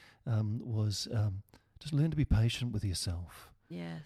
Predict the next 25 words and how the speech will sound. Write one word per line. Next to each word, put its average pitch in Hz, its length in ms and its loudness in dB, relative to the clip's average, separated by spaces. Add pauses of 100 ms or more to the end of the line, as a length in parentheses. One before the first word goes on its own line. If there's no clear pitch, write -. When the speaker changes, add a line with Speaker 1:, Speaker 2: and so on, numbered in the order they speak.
Speaker 1:
Just - 140 -14
learn 123 140 4
to 160 80 -2
be 170 80 -4
patient, 104 420 2
understand 120 420 0
that 107 80 -6
God 104 220 0
is 95 80 -2
patient 95 420 -2
with 87 140 -6
you. 92 320 -2 (1500)
Uh, 98 280 2 (140)
God 131 220 6
is 151 60 0
playing 104 320 4
the 95 100 0
long 123 240 4
game. 87 480 0
Speaker 2:
Yes. 95 240 -8 (220)
Speaker 1:
You 110 100 2
know, 110 340 4
and, 104 460 2
uh, 104 340 2 (300)
and, 104 280 0